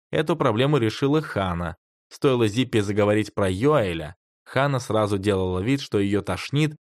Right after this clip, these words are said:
причём чем дальше, тем громче, пока, наконец, её не вырвало на самом деле.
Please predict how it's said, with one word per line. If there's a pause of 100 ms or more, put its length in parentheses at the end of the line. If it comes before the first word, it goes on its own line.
(140)
причём
чем
дальше,
тем
громче, (300)
пока,
наконец,
её
не
вырвало (240)
на
самом
деле.